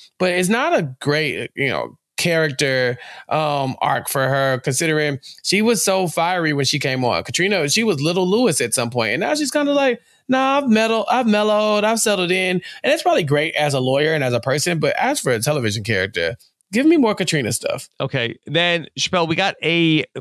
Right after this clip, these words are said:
Speaker 2: feedback question, uh, or a statement, at least, from Patty, who says, "Best product placement, uh, for a tagline, 'You just got spit up, baby onesie.'" I have to say, this was cute for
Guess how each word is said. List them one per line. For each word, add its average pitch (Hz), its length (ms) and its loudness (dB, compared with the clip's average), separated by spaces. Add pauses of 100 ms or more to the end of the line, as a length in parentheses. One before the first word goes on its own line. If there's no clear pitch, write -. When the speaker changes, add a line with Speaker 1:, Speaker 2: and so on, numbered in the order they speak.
(160)
Speaker 2:
feedback 175 440 0
question, 139 600 0
uh, 127 360 2
or 139 200 2
a - 20 -4
statement, 185 440 0
at 131 100 -2
least, 139 320 -2
from 131 200 -2
Patty, 147 600 -2 (280)
who 160 160 2
says, 127 560 0 (280)
"Best 160 580 -2 (120)
product 196 460 0
placement, 175 640 -2
uh, 147 240 0
for 156 180 0
a 143 60 0
tagline, 127 760 -2 (320)
'You 190 260 2
just 202 380 0
got 160 360 -2
spit - 480 -2
up, 151 240 -2 (120)
baby 151 420 0
onesie.'" 113 800 -2 (520)
I 226 120 2
have 254 180 0
to 208 80 -14
say, 202 140 0
this 214 260 -2
was 370 220 0
cute - 500 -4
for - 260 -2